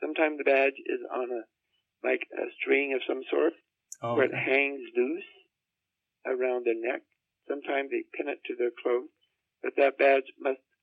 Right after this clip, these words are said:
Speaker 1: never, ever, ever be removed unless the airline personnel says to do it. Um, also, the, um,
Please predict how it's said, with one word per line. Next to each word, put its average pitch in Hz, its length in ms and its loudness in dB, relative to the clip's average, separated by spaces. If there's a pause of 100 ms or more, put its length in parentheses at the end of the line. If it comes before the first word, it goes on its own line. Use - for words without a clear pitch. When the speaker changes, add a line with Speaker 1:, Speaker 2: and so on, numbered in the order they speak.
Speaker 1:
never, 131 640 -4 (500)
ever, 143 300 2 (240)
ever 160 340 0 (380)
be 131 80 -4
removed 117 540 -2 (440)
unless 139 340 2
the 117 140 -2 (100)
airline 123 380 0
personnel 120 460 -6 (100)
says - 220 -8
to - 120 -14
do 120 200 4
it. - 120 -6 (1120)
Um, - 480 -2 (200)
also, 120 560 0 (880)
the, 127 300 6
um, 120 420 2